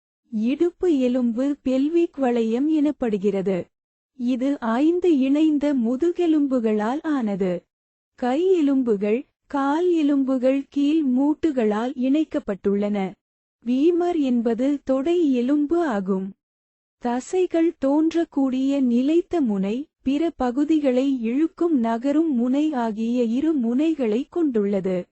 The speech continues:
கண்ணில் இருக்கும் ரேடியல் தசை பாவையை அகலமாக்குகிறது. வட்டத்தசை பாவையை சிறியதாக ஆக்குகிறது. வரித்தசை, வரியற்ற தசை, இதயத் தசை என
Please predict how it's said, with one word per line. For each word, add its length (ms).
கண்ணில் 560
இருக்கும் 540
ரேடியல் 760
தசை 520
பாவையை 640
அகலமாக்குகிறது. 1300
வட்டத்தசை 840
பாவையை 680
சிறியதாக 840
ஆக்குகிறது. 800
வரித்தசை, 880
வரியற்ற 720
தசை, 600
இதயத் 640
தசை 460
என 340